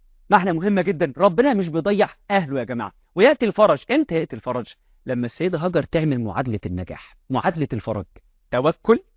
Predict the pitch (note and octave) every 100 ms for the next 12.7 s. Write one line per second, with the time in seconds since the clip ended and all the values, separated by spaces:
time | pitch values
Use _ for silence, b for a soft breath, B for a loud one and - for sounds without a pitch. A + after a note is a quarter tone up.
0 | _ _ _ - A2+ C3+ - G#3+ E4+ -
1 | _ _ _ - C3+ F#3 D3 C3 G2+ _
2 | _ _ _ _ A3+ G#3+ D#3+ D3 A#2+ G2
3 | _ C3+ D3 G3 D#3 D#3+ E3 C#3 F3 B3+
4 | A3 _ - C3+ C3 F#3+ D3 - D#3+ E3+
5 | C#3+ - A2+ D3 - - A#2 A#2 D3+ C#3
6 | _ _ - A2 A#2 F3+ C#3+ D3 B2+ G#2+
7 | D#3 C3+ D3 - _ C3 B2+ E3+ C3 F#3
8 | G3 D3 B2 - C3 D#3 - A#2 C3+ -
9 | - F2+ G#2+ A2+ G#2+ A2 - - E3 F3+
10 | F3+ C#3+ D#3+ C#3+ _ _ _ _ _ _
11 | _ - F3+ A3 G3+ F3 E3+ A3 - F#3
12 | D#3+ E3 E3 D#3+ G#3 G#3+